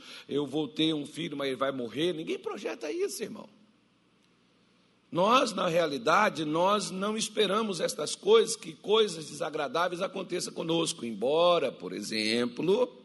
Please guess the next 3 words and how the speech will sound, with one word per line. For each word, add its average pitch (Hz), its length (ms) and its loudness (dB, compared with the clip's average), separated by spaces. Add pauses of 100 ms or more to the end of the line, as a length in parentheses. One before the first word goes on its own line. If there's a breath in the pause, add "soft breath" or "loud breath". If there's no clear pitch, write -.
(2250 soft breath)
Jesus 190 560 2
já 170 340 6
nos - 920 -4